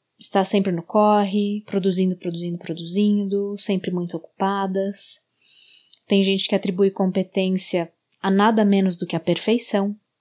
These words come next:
Então, basicamente, você não pode ser humano, você tem que ser um herói, uma mulher maravilha,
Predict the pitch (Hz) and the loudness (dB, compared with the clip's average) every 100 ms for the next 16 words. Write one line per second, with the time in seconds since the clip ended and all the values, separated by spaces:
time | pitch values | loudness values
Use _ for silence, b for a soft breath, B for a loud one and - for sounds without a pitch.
0 | _ _ _ b b - 190 220 208 247 | _ _ _ b b -6 0 2 2 2
1 | 247 262 226 262 - 233 226 247 - 294 | 2 2 2 2 0 -2 0 -2 0 2
2 | 294 240 202 151 151 - 190 - 214 233 | 4 2 2 -2 -6 -2 -2 0 0 2
3 | 254 196 185 214 302 _ _ _ _ 185 | 4 4 4 4 0 _ _ _ _ -2
4 | 180 180 180 196 214 220 196 180 170 180 | 0 0 2 4 4 2 0 -2 0 0
5 | 269 | -2